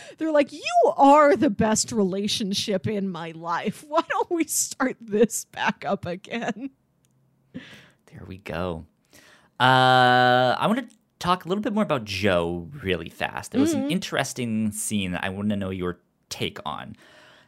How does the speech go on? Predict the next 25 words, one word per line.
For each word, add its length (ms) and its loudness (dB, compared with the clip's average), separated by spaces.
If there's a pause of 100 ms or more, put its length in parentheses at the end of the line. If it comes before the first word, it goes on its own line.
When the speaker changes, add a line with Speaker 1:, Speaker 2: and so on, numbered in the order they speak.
Speaker 2:
There's 140 -6
a 60 -4
scene 340 0
where 100 0
he 260 -6
goes 540 2
to, 720 -4 (120)
like, 360 -4
get 220 -2
his 500 0 (120)
tarot 420 0
cards 640 0
Speaker 1:
Yeah, 380 0
Speaker 2:
read 460 4
and 120 2
Speaker 1:
he 40 2
Speaker 2:
stuff 160 2
Speaker 1:
goes 80 2
Speaker 2:
like 80 2
Speaker 1:
to 60 -2
Speaker 2:
that. 140 2
Speaker 1:
Carol 300 4
Kane. 640 2 (680)
Speaker 2:
Yeah. 460 0 (360)
Um, 580 4